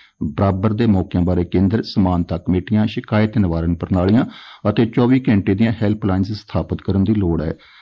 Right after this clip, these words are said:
ਸਰਕਾਰ ਅਨੁਸਾਰ ਇਹਨਾਂ ਉਪਾਵਾਂ ਦਾ ਉਦੇਸ਼ ਸਾਰੇ ਵਿਦਿਆਰਥੀਆਂ ਲਈ ਸੁਰੱਖਿਅਤ ਅਤੇ ਵਧੇਰੇ ਸਮਾਵੇਸ਼ੀ ਵਿਦਿਅਕ ਮਾਹੌਲ ਬਣਾਉਣਾ ਹੈ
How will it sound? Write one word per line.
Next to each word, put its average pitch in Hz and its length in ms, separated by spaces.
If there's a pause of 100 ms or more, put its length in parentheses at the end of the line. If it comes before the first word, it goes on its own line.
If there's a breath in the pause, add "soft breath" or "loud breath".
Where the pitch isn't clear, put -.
(100)
ਸਰਕਾਰ 95 460
ਅਨੁਸਾਰ 110 280
ਇਹਨਾਂ 113 160
ਉਪਾਵਾਂ 104 360
ਦਾ 107 80
ਉਦੇਸ਼ 110 300
ਸਾਰੇ 120 200
ਵਿਦਿਆਰਥੀਆਂ 90 520
ਲਈ 120 60
ਸੁਰੱਖਿਅਤ 113 500
ਅਤੇ 120 160
ਵਧੇਰੇ 98 440
ਸਮਾਵੇਸ਼ੀ 92 640
ਵਿਦਿਅਕ 98 680
ਮਾਹੌਲ 87 480
ਬਣਾਉਣਾ 90 300
ਹੈ 139 120